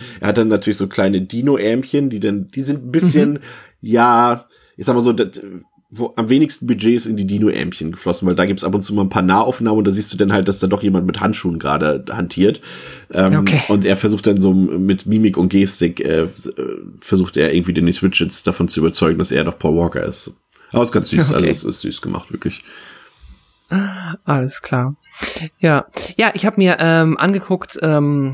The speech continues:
Speaker 2: Howl, Endstation Vollmond aus dem Jahr zweitausendfünfzehn. Hab ich auf, äh, Amazon Prime gesehen. Ich hab mir gedacht, das ist jetzt mal genug mit Netflix. Ähm, wechseln wir doch einmal den, äh, Streaming-Anbieter.
Speaker 1: War doch so erfolgreich zuletzt mit Netflix.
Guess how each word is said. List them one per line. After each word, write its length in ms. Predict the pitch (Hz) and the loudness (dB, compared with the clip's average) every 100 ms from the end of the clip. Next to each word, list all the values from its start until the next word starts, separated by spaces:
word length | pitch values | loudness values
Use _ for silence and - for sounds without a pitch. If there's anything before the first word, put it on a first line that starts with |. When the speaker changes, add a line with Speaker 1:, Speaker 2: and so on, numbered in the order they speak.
| - | -4
Speaker 2:
Howl, 400 | 151 202 175 202 - | 0 2 2 0 -2
Endstation 600 | 160 - 170 - 147 139 | -2 0 -2 -2 -2 -2
Vollmond 600 | - - 196 151 123 113 | 0 2 2 2 0 -4
aus 140 | 127 - | -8 -2
dem 120 | 147 | 0
Jahr 100 | 135 | 0
zweitausendfünfzehn. 1040 | - 147 139 135 180 208 - 143 180 277 - _ - - - - | 0 -2 -2 -2 0 0 0 0 2 0 -8 _ -18 -18 -14 -8
Hab 180 | - | -4
ich 140 | 143 - | -2 2
auf, 280 | 143 - - | 0 0 2
äh, 220 | 139 135 | 2 4
Amazon 360 | 160 170 160 143 | 2 2 2 0
Prime 380 | - 143 185 | 0 2 2
gesehen. 320 | 208 160 180 208 | 2 2 2 2
Ich 80 | |
hab 80 | 165 | 0
mir 80 | 156 | -2
gedacht, 280 | 143 151 - | 0 -2 -4
das 120 | - | -6
ist 80 | 151 | -6
jetzt 200 | 143 - | -4 -4
mal 80 | 147 | 0
genug 260 | 143 185 | 0 0
mit 160 | 180 - | -2 -2
Netflix. 640 | 143 - - 190 - - - - - - - - | -2 -2 -2 -2 -2 -14 -14 -18 -16 -16 -18 -2
Ähm, 720 | 143 151 151 143 143 147 147 147 | 2 4 4 4 2 2 0 -2
wechseln 320 | 151 165 143 | -2 0 2
wir 80 | 139 | 2
doch 100 | 131 | 2
einmal 280 | 135 139 127 | 2 2 2
den, 260 | 131 127 | 2 2
äh, 220 | 123 127 123 | 2 0 0
Streaming-Anbieter. 840 | - 139 131 120 131 143 147 196 - | -2 0 2 0 -2 -2 -2 0 0
Speaker 1:
War 100 | - | 0
doch 60 | |
so 140 | - 95 | 4 2
erfolgreich 580 | - - 160 - 90 | 2 2 2 2 0
zuletzt 480 | - 90 78 - - | -2 -4 -4 -6 -4
mit 160 | 92 78 | -4 -4
Netflix. 460 | 85 - 87 - | -6 -6 -8 -10